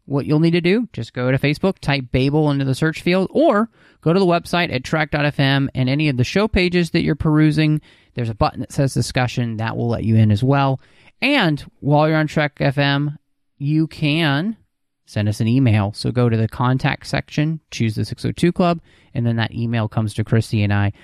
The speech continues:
We want to say a huge thank you to the people who support this show and make it possible for it to come to you each and every week.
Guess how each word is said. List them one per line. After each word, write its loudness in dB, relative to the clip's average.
We 2
want 2
to -2
say 2
a 0
huge 0
thank -2
you 2
to 2
the 0
people 0
who 0
support -2
this 0
show -2
and -6
make -6
it -10
possible -6
for -2
it -10
to -20
come -4
to -6
you -2
each -4
and -6
every -4
week. -4